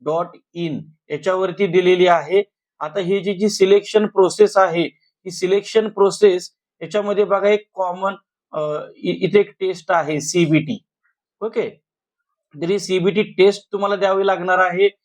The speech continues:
त्यानंतर मेडिकल तुमचं असणार आहे आणि तुमचा पर्सनल इंटरव्ह्यू सुद्धा असणार आहे इथं. आता इथं याच्याशिवाय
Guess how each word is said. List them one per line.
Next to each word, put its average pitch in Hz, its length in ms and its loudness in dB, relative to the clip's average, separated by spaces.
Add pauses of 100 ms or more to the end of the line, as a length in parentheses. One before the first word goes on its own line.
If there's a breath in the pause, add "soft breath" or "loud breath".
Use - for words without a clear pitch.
(220)
त्यानंतर 190 460 -4
मेडिकल 190 560 2
तुमचं 202 320 0
असणार 190 420 2
आहे 185 320 4 (320)
आणि 185 220 -8
तुमचा 180 320 -2
पर्सनल 202 540 2
इंटरव्ह्यू 180 460 4
सुद्धा 143 260 2
असणार 123 320 -2
आहे 104 380 -4
इथं. - 200 -20 (1040)
आता 156 200 -4
इथं 208 420 0 (300)
याच्याशिवाय 196 680 -2